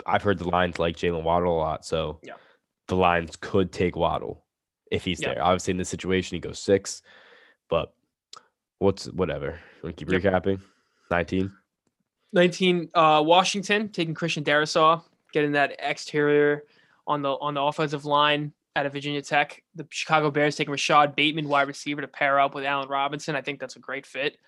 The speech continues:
Speaker 2: Indianapolis taking Tevin Jenkins, offensive tackle. Tennessee taking Greg Newsome, cornerback. They lost a lot of their cornerbacks on the roster. The Jets, with their second pick, making Najee Harris,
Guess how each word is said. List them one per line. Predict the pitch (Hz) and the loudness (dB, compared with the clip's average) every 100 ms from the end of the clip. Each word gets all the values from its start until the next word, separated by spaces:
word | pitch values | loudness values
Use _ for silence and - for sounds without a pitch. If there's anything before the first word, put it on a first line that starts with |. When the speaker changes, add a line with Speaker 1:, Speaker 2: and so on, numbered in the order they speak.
| _ _ | _ _
Speaker 2:
Indianapolis | 147 160 156 156 165 170 - | 2 4 6 6 6 2 2
taking | 160 151 | 0 0
Tevin | 143 156 151 | 0 0 0
Jenkins, | 143 151 160 156 151 - - _ _ | 0 0 0 -2 -4 -8 -16 _ _
offensive | - 147 147 - - | 2 2 0 -10 -2
tackle. | 147 139 160 151 151 _ _ - | 2 2 2 0 -2 _ _ -4
Tennessee | 165 160 - 175 | 0 0 0 -2
taking | 165 160 143 | 0 -2 -2
Greg | 151 151 147 | 0 0 2
Newsome, | 147 156 170 160 165 _ _ - | -2 0 0 -2 -2 _ _ -4
cornerback. | 156 156 156 156 | 0 2 4 2
They | 151 | 2
lost | 143 147 147 - | 2 2 2 0
a | |
lot | 147 151 | 2 4
of | |
their | 151 147 139 - _ | 4 2 2 -2 _
cornerbacks | - 160 151 151 147 151 | -4 0 2 2 2 -2
on | |
the | 131 | -4
roster. | 139 143 143 160 156 156 _ _ _ _ _ _ _ | 0 0 0 0 -2 -2 _ _ _ _ _ _ _
The | 156 | -8
Jets, | 139 151 165 - - | 0 4 4 2 -6
with | 147 | -4
their | 147 | -4
second | - 151 151 | -2 -2 -2
pick, | 143 156 156 - - | -4 -4 -4 -8 -8
making | 147 147 151 143 139 | -2 0 0 -4 -6
Najee | 139 139 147 147 143 | -6 0 2 2 -2
Harris, | 147 147 147 165 | 2 2 2 0